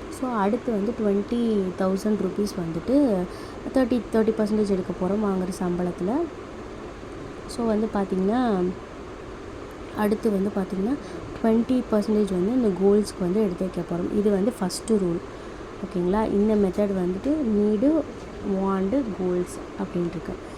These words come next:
செகண்ட் வந்து இது என்னன்னா, நம்ம வாங்குற, இப்போ வந்து சம்பளம் ஒவ்வொருத்தவங்களுக்கு ஐம்பதாயிரம் ரூபாய் இருக்கும், ஒவ்வொருத்தவங்களுக்கு ஒவ்வொரு மாதிரி இருக்கும்.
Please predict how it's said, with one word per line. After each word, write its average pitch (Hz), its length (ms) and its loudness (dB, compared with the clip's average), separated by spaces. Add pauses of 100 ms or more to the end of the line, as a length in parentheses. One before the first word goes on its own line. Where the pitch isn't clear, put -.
(380)
செகண்ட் 254 380 4
வந்து 233 300 2
இது 226 200 4
என்னன்னா, 233 200 2
நம்ம 226 580 6
வாங்குற, 233 180 4
இப்போ - 400 -2
வந்து 214 180 0
சம்பளம் 214 500 2
ஒவ்வொருத்தவங்களுக்கு 202 600 2
ஐம்பதாயிரம் 196 400 2
ரூபாய் 202 160 2
இருக்கும், 196 300 -2
ஒவ்வொருத்தவங்களுக்கு 196 680 0
ஒவ்வொரு 190 280 2
மாதிரி 180 240 0
இருக்கும். 180 280 -4